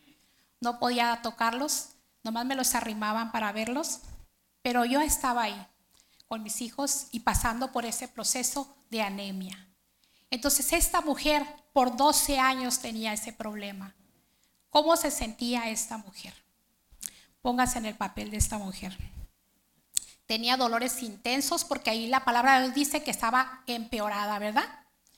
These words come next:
Entonces yo me imagino que tenía hasta dolor, cólicos, no sé, tenía dolor. Cansancio, porque cuando das paso y estás anémico, te cansas.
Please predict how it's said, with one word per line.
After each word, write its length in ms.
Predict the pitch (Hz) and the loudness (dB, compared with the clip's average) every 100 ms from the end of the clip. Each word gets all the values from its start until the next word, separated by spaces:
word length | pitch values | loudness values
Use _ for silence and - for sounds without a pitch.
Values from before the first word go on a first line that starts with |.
| _ _ _ _ _ | _ _ _ _ _
Entonces 260 | 233 277 320 | -4 -2 0
yo 80 | |
me 80 | 311 | 0
imagino 180 | 302 311 | 0 -2
que 80 | 311 | -4
tenía 280 | 269 254 262 | -4 0 0
hasta 260 | 262 285 | 2 2
dolor, 640 | 262 226 226 240 269 294 294 _ _ _ | 2 0 0 2 2 0 -4 _ _ _
cólicos, 560 | 247 247 285 285 269 262 | 2 4 2 0 -4 -2
no 100 | 277 | 0
sé, 380 | - 302 311 - - - _ | 2 2 0 -8 -12 -12 _
tenía 360 | - 240 226 233 | -6 -2 0 2
dolor. 380 | 226 214 185 185 - - - - _ - - _ _ _ _ - | 2 0 -2 -6 -10 -16 -16 -20 _ -20 -20 _ _ _ _ 2
Cansancio, 800 | 247 233 - - 330 392 - 427 453 - - _ _ _ _ | 2 2 6 10 10 8 4 4 2 -2 -20 _ _ _ _
porque 280 | - 277 254 | -4 -2 2
cuando 280 | 247 247 254 | 2 2 4
das 240 | 294 - | 4 6
paso 300 | - 349 339 | 8 8 8
y 100 | 320 | 4
estás 320 | 285 285 269 | 2 2 0
anémico, 640 | 311 285 311 339 320 392 - - - _ | 0 -2 -2 -2 2 0 0 -18 -20 _
te 140 | - 220 | -14 -12
cansas. 840 | - 220 254 247 233 - - - | -6 -4 -4 -6 -6 -4 -4 -6